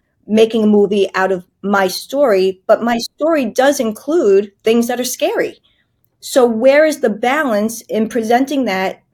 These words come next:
to an entire audience of unbelievers and believers alike without glorifying the devil, but making sure it's biblically accurate too,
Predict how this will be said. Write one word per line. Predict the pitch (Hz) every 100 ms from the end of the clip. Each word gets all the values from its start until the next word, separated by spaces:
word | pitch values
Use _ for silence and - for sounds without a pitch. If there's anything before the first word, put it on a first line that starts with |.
| _
to | - 247 226 220 - _ _
an | - 254
entire | 254 262 302 392 349
audience | - 208 196 214 233
of | 202
unbelievers | - 226 240 247 233 208 214 -
and | 214 254
believers | 254 233 208 214
alike | 202 240 214 - _ _ _
without | 220 220 - 269 339
glorifying | 277 247 233 226 208 208
the | 190
devil, | 190 233 269 185 180 180 _ _ _ -
but | 233
making | 262 320 359 427
sure | - 285
it's | 262
biblically | - - 254 262 254 233 -
accurate | 208 202 196 190 185
too, | - 214 196